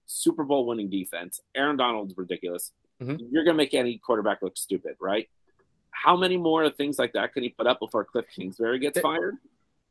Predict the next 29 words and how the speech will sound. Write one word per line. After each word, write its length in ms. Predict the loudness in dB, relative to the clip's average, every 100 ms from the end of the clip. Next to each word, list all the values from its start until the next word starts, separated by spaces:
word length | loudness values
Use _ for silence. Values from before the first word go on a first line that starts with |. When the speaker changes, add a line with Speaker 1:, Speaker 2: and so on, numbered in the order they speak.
| _ -4
Speaker 1:
There, 260 | 2 4 4
I've 200 | 2 4
heard 220 | 4 6
a 40 |
lot 500 | 6 4 4 6 6
of 360 | 4 2 2 -2 -12 _
in 280 | 0 0 2
the 80 | -2
know 360 | 0 0 0 0
N 80 | -2
F 80 | -2
L 120 | -2
personalities 640 | -2 -4 -4 -2 -2 -4
come 140 | -4 -4
on 120 | -4
shows 560 | -4 -4 -2 -4 -6 -12 _ _ _ _
and 120 | -6 2
talk 260 | 4 4
about 380 | 2 2 2 0
that 220 | -2 -2
about 340 | 0 2 2 0
seventy-five 720 | 0 2 2 -2 0 0 0
percent 340 | -2 0 0
of 100 | -2
the 60 | -4
league 320 | 0 -2 -2 -2
would 260 | 0 0
not 320 | 0 0 0
want 180 | -2 -6